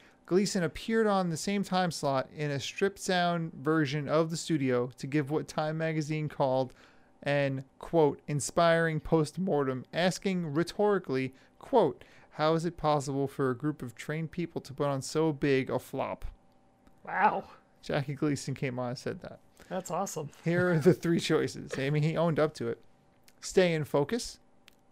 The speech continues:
Speaker 1: "Now we're playing," or "You're in the picture."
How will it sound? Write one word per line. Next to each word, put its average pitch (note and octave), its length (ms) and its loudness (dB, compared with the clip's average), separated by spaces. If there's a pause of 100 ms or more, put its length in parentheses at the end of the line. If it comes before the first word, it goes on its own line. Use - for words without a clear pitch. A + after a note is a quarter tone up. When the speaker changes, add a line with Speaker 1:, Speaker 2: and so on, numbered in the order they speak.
(180)
Speaker 1:
"Now A3 280 10
we're B2+ 140 6
playing," D3+ 520 0 (480)
or D3+ 340 0 (280)
"You're G#3 220 6
in A3+ 80 4
the G#3+ 80 2
picture." - 440 0